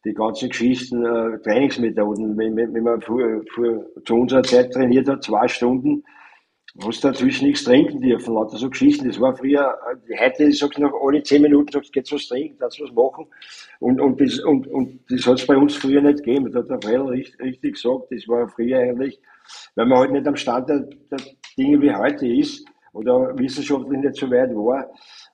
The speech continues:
Äh, ich kann mich nur erinnern, zum Beispiel bei, bei der Austria waren wir die ersten,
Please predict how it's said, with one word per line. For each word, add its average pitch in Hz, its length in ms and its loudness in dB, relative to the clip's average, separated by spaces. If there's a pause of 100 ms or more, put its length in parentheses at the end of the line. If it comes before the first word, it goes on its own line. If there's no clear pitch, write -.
Äh, 113 100 -2
ich 120 80 -6
kann 127 140 0
mich 143 100 0
nur 143 160 2
erinnern, 139 260 0
zum 143 140 -8
Beispiel 139 360 -6
bei, 131 300 -2
bei 123 100 -6
der 120 120 -4
Austria 127 400 -6
waren 131 160 -2
wir 139 120 -2
die 127 200 0
ersten, 131 400 -2